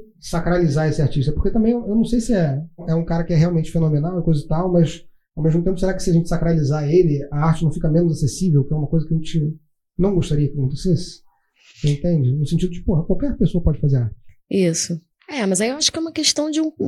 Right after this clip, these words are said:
Speaker 2: assim, né, os seres humanos e, e brasileiro é esquisito, né, nesse
Speaker 1: <laughs>
Speaker 2: sentido, fica enaltecendo uma coisa, e ainda mais que ele mora fora, né, e, pô, o cara morava aqui do lado, a filha estudava aqui do lado, sabe, ele é mó acessível, assim, vai em escola, dá palestra,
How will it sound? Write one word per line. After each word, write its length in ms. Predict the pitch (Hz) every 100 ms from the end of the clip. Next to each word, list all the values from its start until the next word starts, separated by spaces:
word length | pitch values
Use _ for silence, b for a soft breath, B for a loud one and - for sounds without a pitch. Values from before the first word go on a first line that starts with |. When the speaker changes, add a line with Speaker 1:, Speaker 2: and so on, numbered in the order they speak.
| -
Speaker 2:
assim, 320 | 233 233 269
né, 100 | 233
os 100 | 196
seres 260 | 196 240 262
humanos 500 | 240 202 226 220 180
e, 60 |
e 260 | 214 196 196
brasileiro 580 | 196 226 202 180 208 208
é 60 |
esquisito, 640 | 196 - 226 175 190 185 180
né, 160 | 185
nesse 240 | 175 175 -
Speaker 1:
<laughs> 80 | -
Speaker 2:
sentido, 460 | - - 196 190
fica 240 | - 202 202
enaltecendo 800 | 196 202 208 - 180 196 208 190
uma 100 | 175
coisa, 800 | - 180 185 202 202 175 160 160 B B B -
e 180 | 175 180
ainda 140 | 175
mais 220 | 185 202
que 80 | -
ele 80 | 202
mora 220 | 180 175
fora, 800 | - 170 156 175 202 180 160 160
né, 360 | 175 180 165 147 b b b -
e, 480 | 185 185 175 170 160
pô, 340 | - 254 247 160
o 40 |
cara 220 | - 208
morava 260 | 254 247 240
aqui 120 | 240
do 100 | 226
lado, 520 | 226 170 185 214 196
a 40 | 165
filha 220 | - 185
estudava 340 | 196 190 180
aqui 140 | 185 190
do 100 | 175
lado, 720 | 139 147 175 185 165 147 147
sabe, 460 | 151 190 175 156 160
ele 60 |
é 40 | 156
mó 300 | 160 214 254
acessível, 760 | - 190 - 156 180 196 160
assim, 240 | 156 175 165
vai 200 | 175 208
em 100 | 190
escola, 640 | - - 151 170 175 170
dá 120 | 156
palestra, 520 | 160 170 151 160 170